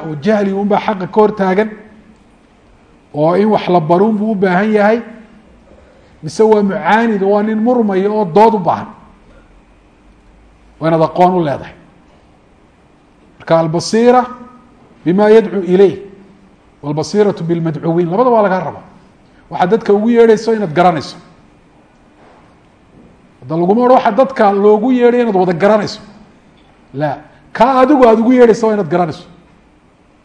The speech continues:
Hal qodob ba ha noqdee. Waad aqoon u leedahay. Walbasiiratu bilmadcuwiin.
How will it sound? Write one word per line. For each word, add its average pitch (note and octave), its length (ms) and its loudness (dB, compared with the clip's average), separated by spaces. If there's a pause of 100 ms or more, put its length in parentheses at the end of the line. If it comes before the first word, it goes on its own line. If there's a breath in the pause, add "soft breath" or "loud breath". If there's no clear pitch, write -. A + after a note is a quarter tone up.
Hal G3 180 0
qodob G3 240 0
ba F3 120 -2
ha E3+ 40 -6
noqdee. - 280 -10 (1700)
Waad D3+ 120 -4
aqoon F3+ 280 2
u F#3 100 0
leedahay. C#3 240 -6 (720)
Walbasiiratu A3+ 680 0
bilmadcuwiin. G#3+ 720 0